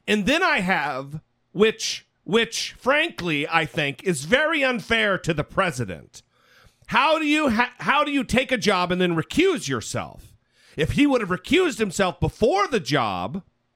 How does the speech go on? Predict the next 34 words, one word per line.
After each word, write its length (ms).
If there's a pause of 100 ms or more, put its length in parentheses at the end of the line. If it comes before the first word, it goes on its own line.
well, 100
that's 260
impossible, 800 (100)
you 160
fucking 480
mook. 420 (420)
If 120
I, 220
if 140
he 80
had 100
recused 320
himself 280
before 280
the 80
job, 320 (160)
I 100
would 140
have 100
said, 360 (480)
quote, 280
"Thanks, 400
Jeff, 340
but 120
I 140
can't, 640 (140)
you 180
know, 360 (180)
I'm 220
not 220
going 240
to 80
take 420
you." 300